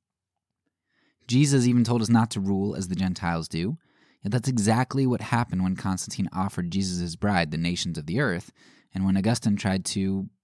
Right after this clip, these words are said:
justify those things. Where Jesus held out in the face of the great deceiver, the church capitulated to a severely immoral man who claimed to have seen a vision from heaven.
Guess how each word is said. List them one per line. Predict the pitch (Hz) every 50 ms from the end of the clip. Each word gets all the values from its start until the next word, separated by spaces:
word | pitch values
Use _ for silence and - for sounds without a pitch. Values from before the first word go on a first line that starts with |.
| _
justify | - 98 113 - - - 98 - 85 80
those | 69 69 76 82 -
things. | - - 50 - - - - _ _ _ _ _ _ _ _ _ _ _ _ _ _ _ _ _
Where | 95 98 98
Jesus | 95 95 113 127 143 139 139 120 -
held | - - 123 120 117
out | 107 101 95 -
in | 90
the | 95 92
face | - - 101 101 98 - -
of | 98 90 85
the | -
great | 78 92 92 87 -
deceiver, | - - - - 151 156 139 - 82 - - 107 - _ _ _ _ _ _ _ _ _
the | - 85
church | - - - 139 - - -
capitulated | - - 90 - 113 - - 101 95 92 90 90 85 -
to | - 90
a | 85
severely | - - 87 87 95 101 110 113 117 117 117 - -
immoral | 95 101 107 110 107 104 104 104 104
man | 98 90 85 82 80 80 85 85 -
who | 101 90
claimed | - - - 113 98 85 82 82 80 - - -
to | - 85
have | 80 -
seen | - 98 87
a | 82
vision | 82 87 85 87 87 76
from | - - 82 80
heaven. | 87 82 60 58 55 76 82